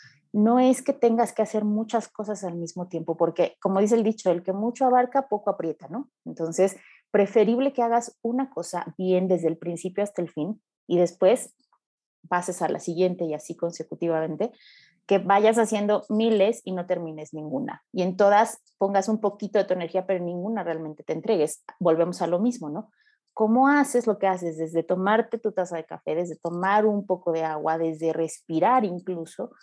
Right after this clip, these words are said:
si no lo haces con ese compromiso de conectar con, eh, con lo que estás haciendo,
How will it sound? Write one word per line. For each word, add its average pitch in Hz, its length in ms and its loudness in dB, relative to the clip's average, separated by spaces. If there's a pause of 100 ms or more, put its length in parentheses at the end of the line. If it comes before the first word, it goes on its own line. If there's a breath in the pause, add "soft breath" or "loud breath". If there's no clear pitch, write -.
(280 soft breath)
si - 160 -4
no 185 180 2
lo 208 140 4
haces 190 340 0
con 175 220 -4
ese 185 220 -4
compromiso 175 920 -4 (300 soft breath)
de 175 140 -2
conectar 170 800 0
con, 175 500 -4
eh, 147 360 -6
con 151 200 -8
lo 156 120 -6
que 160 80 -4
estás - 300 -6
haciendo, 180 600 -2